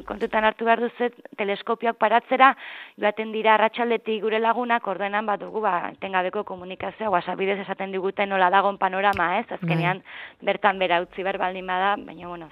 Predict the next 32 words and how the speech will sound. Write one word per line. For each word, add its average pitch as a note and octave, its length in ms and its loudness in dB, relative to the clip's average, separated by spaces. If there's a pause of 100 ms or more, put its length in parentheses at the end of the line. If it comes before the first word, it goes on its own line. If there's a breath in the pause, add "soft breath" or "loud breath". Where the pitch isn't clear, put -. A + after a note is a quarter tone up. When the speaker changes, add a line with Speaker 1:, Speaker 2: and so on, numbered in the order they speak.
Speaker 1:
zorionez, F3+ 440 -8
espero G3 260 -10
dezagun, G3 500 -8 (540 loud breath)
ez - 100 -18
dugu A3 300 2
utzi G#3 420 4
azkeneko G#3+ 480 -2
urtetan, G#3+ 400 -2
eta F3+ 400 -4
biharkoa F#3+ 380 -4
ere G#3+ 280 -4 (260)
pentsatzen G3+ 400 -10
dugu G3+ 120 -8
ez, G3 260 -8
baina F#3 200 -12 (100)
iaz, A3+ 320 0 (560 loud breath)
justu, C4 540 -2 (180)
eh, A#3+ 140 4
denak B3+ 520 4 (120)
montatu A3+ 500 0
ginenean G3+ 420 -2
bueltatzeko, G#3+ 760 0 (600)
bueno, G#3 200 -6
egin A3+ 280 0
zuen E4 180 0
ekaitza, A3+ 640 2
hola A#3 220 8
udako A3 300 6
ekaitza A3 580 4
bortitz G3+ 500 0
horietako G3+ 540 0
bat, G3 220 8